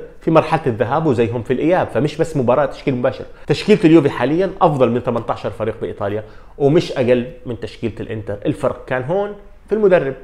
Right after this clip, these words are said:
هذا واضح جدًا. بس كمان في تصريحات كثير انه هالاداره عم تتدخل كثير في كره القدم، تلميحات من أليجري، تلميحات من اكثر من شخص. يعني صار بلشت احس انه انيلي قلب بارتوميو بالعقل. يعني اوكي، ما بيطفش لعيبه، ما بتمشكل مع لعيب، بس عم بتدخل،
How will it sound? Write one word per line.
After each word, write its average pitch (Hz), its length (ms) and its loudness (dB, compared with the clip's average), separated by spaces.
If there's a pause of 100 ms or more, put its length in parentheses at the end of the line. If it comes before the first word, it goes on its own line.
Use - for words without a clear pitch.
(140)
هذا 139 140 -2
واضح 135 360 -4 (180)
جدًا. 117 300 -4 (440)
بس - 160 -4
كمان 143 420 -4 (420)
في 320 100 -2
تصريحات 185 440 -4
كثير 175 320 2
انه 123 180 -2
هالاداره 151 400 0
عم 127 160 -6
تتدخل 127 380 -2
كثير 127 240 -2
في - 60 -6
كره - 180 -8
القدم، 101 280 -10 (500)
تلميحات 165 560 -2
من 135 140 -4
أليجري، 104 380 -4 (380)
تلميحات 160 580 0
من 151 120 -2
اكثر - 200 -2
من 123 120 -2
شخص. - 260 -8
يعني 123 140 -2
صار 160 160 0
بلشت 202 260 6
احس 190 240 -2
انه 180 120 2
انيلي 175 380 6
قلب 165 180 4
بارتوميو 170 460 4
بالعقل. 127 400 -2 (600)
يعني 123 220 0
اوكي، - 260 8
ما 170 140 6
بيطفش 190 600 2
لعيبه، 127 320 4
ما 139 120 2
بتمشكل 139 480 -2
مع 117 120 -2
لعيب، 113 320 -4
بس 156 200 -2
عم 175 160 -2
بتدخل، 185 540 2